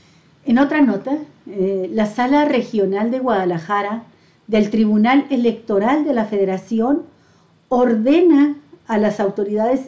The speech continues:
electorales de Baja California devolver candidaturas a pueblos y comunidades indígenas. Por unanimidad, el Pleno de la Sala Regional de Guadalajara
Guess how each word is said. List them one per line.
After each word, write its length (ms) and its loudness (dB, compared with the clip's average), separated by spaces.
electorales 1080 -2
de 320 0
Baja 300 -2
California 720 -2
devolver 800 2
candidaturas 840 0
a 220 -8
pueblos 540 2
y 120 -6
comunidades 840 -2
indígenas. 920 -2
Por 340 0
unanimidad, 1000 4
el 260 4
Pleno 300 2
de 80 4
la 100 0
Sala 260 -2
Regional 480 -2
de 80 2
Guadalajara 960 -2